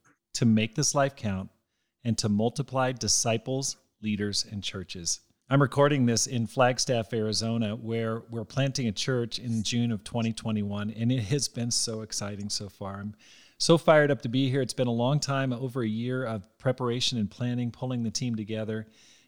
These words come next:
and it's going so well so far. Lots of activities, prayer, evangelism, and building team, building f-, spiritual family. And two of the people that I'm interviewing today are on the Flagstaff mission team.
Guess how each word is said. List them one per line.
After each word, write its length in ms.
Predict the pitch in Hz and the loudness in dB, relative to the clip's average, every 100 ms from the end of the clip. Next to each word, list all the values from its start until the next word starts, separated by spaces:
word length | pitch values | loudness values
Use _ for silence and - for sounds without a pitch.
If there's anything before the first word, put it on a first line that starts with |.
| - | -2
and 180 | 113 | 2
it's 180 | 123 131 | 4 2
going 340 | - 113 107 104 | -4 -4 -4 -2
so 320 | - 123 120 | -2 0 -2
well 260 | 113 107 | -2 -2
so 240 | 107 - 104 | -2 -2 -4
far. 380 | - 107 104 101 | -6 -6 -6 -8
Lots 440 | 117 120 120 123 | -8 -4 -4 -4
of 200 | 131 101 - - | -4 -6 -12 -10
activities, 760 | 117 - 160 151 139 135 135 - | -2 0 2 0 0 -2 -2 -6
prayer, 580 | - 143 127 127 123 120 - _ _ _ - | -2 2 4 2 0 -6 -20 _ _ _ -6
evangelism, 1080 | 117 113 127 131 127 120 117 110 120 117 117 113 | -2 2 2 2 0 -2 0 0 -2 -4 -6 -6
and 340 | 107 110 107 - _ | -4 -2 -4 -8 _
building 340 | 135 151 147 113 | 0 2 2 -2
team, 380 | - 151 180 | -2 0 0
building 320 | 107 127 147 113 | 0 0 -2 -6
f-, 260 | - - | -10 -12
spiritual 520 | - - 139 143 - 104 | -6 0 2 2 0 -4
family. 540 | - 113 123 110 85 _ - | -4 -4 -2 -4 -8 _ -2
And 340 | 123 123 117 | 0 2 0
two 160 | - 196 | 0 0
of 60 | |
the 60 | 170 | 0
people 280 | 143 156 131 | -2 -2 0
that 140 | 120 | 0
I'm 220 | 120 117 120 | 0 -2 -4
interviewing 500 | 127 143 139 123 110 | -2 -2 -2 -2 -2
today 380 | 117 131 135 | -2 -2 -2
are 240 | - 120 135 | -4 -6 -6
on 240 | 123 147 | -2 0
the 60 | 160 | 0
Flagstaff 680 | - 127 117 - 120 107 - | -2 -2 -2 -2 -2 -4 -4
mission 340 | 107 - 107 | -4 -4 -6
team. 340 | 101 107 98 | -6 -6 -8